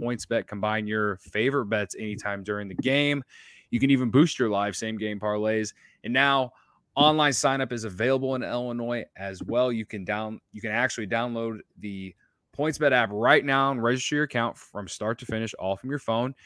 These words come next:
Say it every show. If Luke can do it, all of you in the comments can do it as well.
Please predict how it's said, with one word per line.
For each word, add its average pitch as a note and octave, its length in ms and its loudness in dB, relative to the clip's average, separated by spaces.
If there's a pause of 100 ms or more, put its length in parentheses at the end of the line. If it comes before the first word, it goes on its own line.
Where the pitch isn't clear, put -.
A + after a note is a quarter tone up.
(200)
Say A2+ 320 2
it B2 80 4
every C#3+ 220 2
show. B2 420 0 (100)
If A2+ 160 -4
Luke A#2 280 0
can C#3+ 180 -4
do A2 180 0
it, A#2+ 160 0
all A#2 220 2
of A#2 80 -4
you C3 160 0
in D#3 80 -2
the E3+ 60 -6
comments A#2 440 -4
can A2+ 160 -6
do A2+ 160 0
it A2+ 80 0
as G#2+ 160 -2
well. F#2 380 0